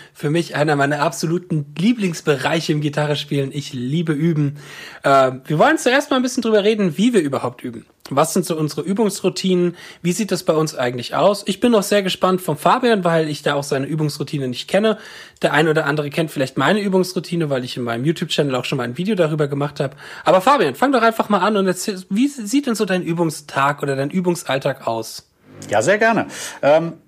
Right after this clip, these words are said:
Speaker 2: also vielleicht muss man da ein bisschen weiter ausholen. Man, ähm, wenn man so zurückblinkt, wenn ich jetzt so denke, okay, wie habe ich damals angefangen? Ne? Und da finde ich, finde ich persönlich immer wieder den Schlüssel, wie man am besten übt. Weil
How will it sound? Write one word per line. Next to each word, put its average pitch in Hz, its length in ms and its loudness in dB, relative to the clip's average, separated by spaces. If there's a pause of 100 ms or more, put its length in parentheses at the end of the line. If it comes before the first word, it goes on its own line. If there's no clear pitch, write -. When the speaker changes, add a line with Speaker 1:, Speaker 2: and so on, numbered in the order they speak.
(120)
Speaker 2:
also 156 380 0
vielleicht 190 260 2
muss 233 100 -2
man 185 100 0
da 156 60 4
ein 143 60 0
bisschen 190 260 -2
weiter 139 300 2
ausholen. 135 320 2
Man, 127 240 0 (240)
ähm, 127 460 -4 (360)
wenn 135 80 -2
man 131 120 2
so 143 100 2
zurückblinkt, 151 560 0
wenn 139 100 2
ich 135 100 -4
jetzt 139 140 -2
so 139 120 0
denke, 143 340 2
okay, 156 400 0 (220)
wie 156 60 2
habe 165 120 2
ich - 60 -10
damals 151 300 4
angefangen? 131 600 -4 (240)
Ne? 135 240 -4 (360)
Und 120 140 -2
da 160 120 4
finde 226 260 0
ich, - 260 -8 (300)
finde 170 260 -2
ich 190 220 -2
persönlich 180 400 2
immer 165 180 2
wieder 151 160 2
den 139 140 2
Schlüssel, 170 560 0
wie 147 80 -4
man 131 160 0
am 120 80 -2
besten 123 260 -4
übt. 120 320 -6 (460)
Weil 131 400 2